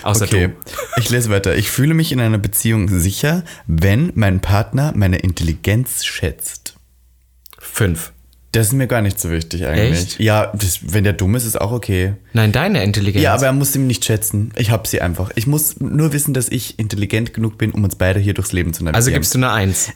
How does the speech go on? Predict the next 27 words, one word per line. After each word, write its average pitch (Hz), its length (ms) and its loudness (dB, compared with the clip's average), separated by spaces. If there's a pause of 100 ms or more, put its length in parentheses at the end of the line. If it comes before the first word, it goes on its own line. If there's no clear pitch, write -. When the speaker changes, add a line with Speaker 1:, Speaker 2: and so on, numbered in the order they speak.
Speaker 2:
Ich 131 120 -2
geb - 160 -4
eine 107 160 0
zwei. 69 400 -4 (220)
Speaker 1:
Ich 117 160 -2
geb 117 120 0
eine 95 200 2
fünf. 80 320 -2
Speaker 2:
So 101 60 -4
ein 101 40 -8
bisschen 127 300 2
wär's 120 180 2
schon 113 280 2
toll, 104 200 2
dass 107 140 0
er 85 80 0
weiß, 90 180 2
dass 117 160 -2
ich 117 140 -4
klug 120 200 -4
bin, 117 160 0
aber 98 180 2
eigentlich 87 300 0
ist 90 120 -6
es - 20 -10
alles 67 240 -4
egal. 55 380 -4